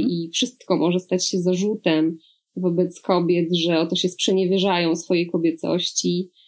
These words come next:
Speaker 2: i robią nie to, co do kobiet należy. A z drugiej strony, no właśnie jednak wiele z nas jakoś czasem zupełnie nieświadomie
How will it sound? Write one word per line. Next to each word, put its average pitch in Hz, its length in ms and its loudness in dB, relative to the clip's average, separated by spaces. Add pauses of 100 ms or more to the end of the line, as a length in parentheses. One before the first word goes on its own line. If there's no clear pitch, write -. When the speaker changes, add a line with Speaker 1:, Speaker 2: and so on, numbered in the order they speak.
Speaker 2:
i 185 140 2
robią 175 760 2
nie 196 140 0
to, 196 180 2
co 190 140 0
do 175 140 0
kobiet 180 300 0
należy. 160 800 0 (380)
A 185 160 0
z 202 60 0
drugiej 220 300 -2
strony, 226 840 0 (100)
no 214 240 2
właśnie 233 540 2
jednak 220 560 0 (140)
wiele 202 300 2
z 208 60 0
nas 214 420 2
jakoś 196 580 0
czasem 202 500 2
zupełnie 196 640 2
nieświadomie 190 1000 2